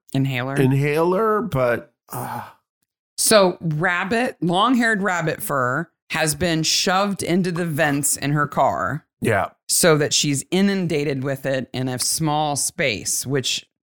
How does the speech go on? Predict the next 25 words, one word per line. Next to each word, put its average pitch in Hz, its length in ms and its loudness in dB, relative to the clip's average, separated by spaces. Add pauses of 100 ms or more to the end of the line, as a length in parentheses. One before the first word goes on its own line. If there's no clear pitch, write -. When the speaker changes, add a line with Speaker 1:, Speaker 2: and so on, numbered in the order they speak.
(240)
Speaker 1:
triggers 156 460 0
an 147 100 -4
allergic 139 440 -6
reaction 117 840 -4
and 127 200 0
sends 139 280 -2
her 143 120 -2
into 131 240 -4
anaphylactic 123 760 -6
shock 104 340 -4
and 104 120 -4
kills 92 300 -4
her. - 260 -14
Speaker 2:
What 175 160 4
I'm 151 160 2
glad 131 420 0
is 117 200 -2
there's 127 220 -4
not 143 200 0
a 131 80 0
whole 127 260 -2
explanation 110 680 -6
of 104 80 -8
anaphylactic 107 800 -10
shock. - 480 -8